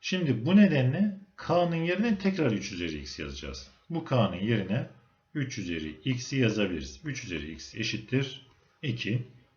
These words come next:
Buradaki k'nın yerine de üç üzeri x yazıyorum. Üç üzeri x eşittir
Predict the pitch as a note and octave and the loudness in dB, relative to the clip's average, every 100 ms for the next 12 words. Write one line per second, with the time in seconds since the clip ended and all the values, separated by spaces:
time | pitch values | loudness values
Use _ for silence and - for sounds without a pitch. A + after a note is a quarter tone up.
0 | - D3+ F3+ D#3 A#2+ A#2 G2 F#2+ F2+ F2 | -6 0 2 2 0 0 0 0 -4 -6
1 | E2 D#2+ E2 D#2 - E2+ D#2 D2+ - D#2 | -6 -8 -8 -10 -10 -8 -8 -10 -10 -8
2 | E2+ C3 F3 F3+ A#2+ G#2+ D#2 C#2 - - | -6 -6 -6 -8 -6 -6 -6 -10 -14 -12
3 | A#2+ A#2+ B2+ B2 C3 D3+ D3+ | -6 -4 -4 -4 -6 -6 -8